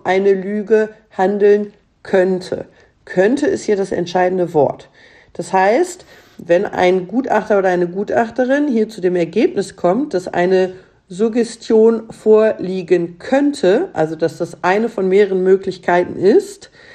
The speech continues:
dann heißt das nicht, dass die Aussage tatsächlich auch eingeredet wurde. Es bedeutet nur, dass man eine Suggestion nicht positiv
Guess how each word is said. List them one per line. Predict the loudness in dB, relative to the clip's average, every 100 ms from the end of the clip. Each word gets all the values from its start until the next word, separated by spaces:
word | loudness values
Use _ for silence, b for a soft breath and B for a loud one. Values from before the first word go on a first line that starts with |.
| B B -2
dann | 0 2
heißt | 2 0 0 -2
das | -4 -2
nicht, | 0 0 -2 -8 -18 -20 _ _
dass | -2
die | 0 2
Aussage | 2 4 2 0 -2
tatsächlich | -2 -2 -2 -2 -6 -6
auch | -6
eingeredet | -2 0 0 -2 -4 -6 -8
wurde. | -2 0 0 -2 -8 _ b b b b b b -4
Es | -4
bedeutet | 0 2 2 2 -2 -4
nur, | 0 0 0
dass | -2
man | -2 -2
eine | 0 0 0
Suggestion | 0 -2 -2 -6 -2 0 0 -2
nicht | 0 0 -2 -8
positiv | -4 -4 -4 -8 -6